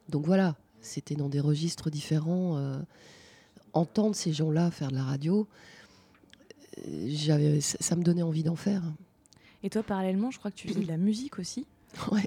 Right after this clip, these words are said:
Speaker 2: Ouais.
Speaker 1: Enfin, ça a pas duré, euh, enfin, si, quand
Speaker 2: Bah,
Speaker 1: même, ça a
Speaker 2: tu
Speaker 1: duré
Speaker 2: fais,
Speaker 1: quinze ans,
Speaker 2: bah
Speaker 1: parce
Speaker 2: ouais,
Speaker 1: que j'ai fait
Speaker 2: quand
Speaker 1: du
Speaker 2: même.
Speaker 1: violon pendant
Speaker 2: Ouais.
Speaker 1: quinze ans, ouais. Mm.
Speaker 2: Et,
Speaker 1: Mm.
Speaker 2: euh, t-, c'était un hobby ou tu pensais que tu ferais quelque chose de plus avec ça, ou ?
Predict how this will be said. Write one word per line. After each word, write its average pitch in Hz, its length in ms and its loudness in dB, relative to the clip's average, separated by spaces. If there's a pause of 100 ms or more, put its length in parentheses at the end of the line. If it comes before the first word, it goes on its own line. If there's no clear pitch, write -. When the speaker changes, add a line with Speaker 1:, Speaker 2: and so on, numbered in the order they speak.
Speaker 2:
Ouais. 214 160 4 (560)
Speaker 1:
Enfin, 160 220 0
ça 147 160 0
a - 20 2
pas 151 180 0
duré, 147 460 -2
euh, 127 60 -6 (160)
enfin, 131 200 -8 (320)
si, 302 220 -6
quand - 140 -6
Speaker 2:
Bah, 180 60 2
Speaker 1:
même, 175 60 0
ça 175 100 -4
a 170 40 -2
Speaker 2:
tu - 40 -2
Speaker 1:
duré 165 120 6
Speaker 2:
fais, 170 60 0
Speaker 1:
quinze 190 240 4
ans, - 60 6
Speaker 2:
bah - 40 4
Speaker 1:
parce 214 120 4
Speaker 2:
ouais, 320 40 2
Speaker 1:
que 170 60 2
j'ai 160 100 2
fait 175 100 -4
Speaker 2:
quand 190 60 2
Speaker 1:
du 247 60 2
Speaker 2:
même. 320 100 0
Speaker 1:
violon 170 240 2
pendant 185 200 -4
Speaker 2:
Ouais. 247 60 0
Speaker 1:
quinze 143 260 -4
ans, 139 140 -8
ouais. 131 60 -8 (180)
Mm. 170 120 -6 (100)
Speaker 2:
Et, 190 160 2
Speaker 1:
Mm. 185 40 6
Speaker 2:
euh, 180 200 4
t-, - 140 -10 (160)
c'était 190 300 -2 (340)
un 185 140 2
hobby 202 400 0
ou 208 140 0 (140)
tu - 160 -18
pensais 185 380 -4
que - 120 -6
tu - 200 -10
ferais - 180 -10
quelque 175 240 -8
chose 185 220 -4
de 170 80 -6
plus 196 320 -6
avec 180 220 -6
ça, 233 220 -4 (160)
ou ? 185 320 -2